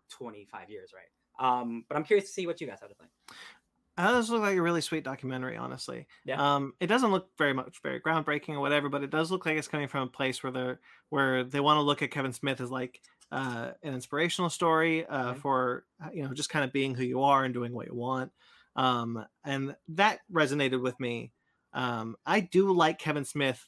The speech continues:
Speaker 2: the personality. Um, I do have my issues with, as well as Ryan, you know, Ry-, Ryan talked a bit about them, but I have the same issues. But, uh, I'm not as familiar with his filmography as I am with him just as a nerd doing
Speaker 1: Mm-hmm.
Speaker 2: podcasts and being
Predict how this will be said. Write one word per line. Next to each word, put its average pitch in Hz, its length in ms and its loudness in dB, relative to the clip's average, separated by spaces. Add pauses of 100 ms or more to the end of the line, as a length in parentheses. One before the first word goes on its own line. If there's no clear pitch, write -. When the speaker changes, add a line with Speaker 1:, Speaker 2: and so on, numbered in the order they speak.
(100)
Speaker 2:
the - 80 -4
personality. 135 800 -2 (320)
Um, 120 580 -4 (500)
I 160 120 4
do 156 140 4
have 151 100 4
my 131 140 2
issues 127 280 -2
with, 135 140 -6
as 127 120 -4
well 123 140 -4
as 120 100 -8
Ryan, 127 240 -4 (200)
you 139 120 -8
know, 123 80 -10
Ry-, 123 160 -10 (120)
Ryan 123 160 -8
talked 127 220 -6
a - 40 -16
bit 123 100 -6
about 127 280 -10
them, 123 140 -12
but 123 120 -8
I 127 40 -8
have 127 100 -10
the - 60 -16
same 123 200 -8
issues. 131 360 -8 (360)
But, 127 340 -2
uh, 123 380 -4
I'm 143 180 -2
not 143 200 4
as 143 100 0
familiar 131 380 2
with 123 160 -2
his 123 160 -4
filmography 123 720 -4
as 120 120 -8
I 120 100 -4
am 120 180 -8
with 120 160 -8
him 123 180 -8
just 120 180 -10
as 117 400 -8
a 131 60 -8
nerd 127 420 0
doing 127 200 -6
Speaker 1:
Mm-hmm. - 120 0
Speaker 2:
podcasts 127 500 0
and 127 120 -8
being 120 340 -4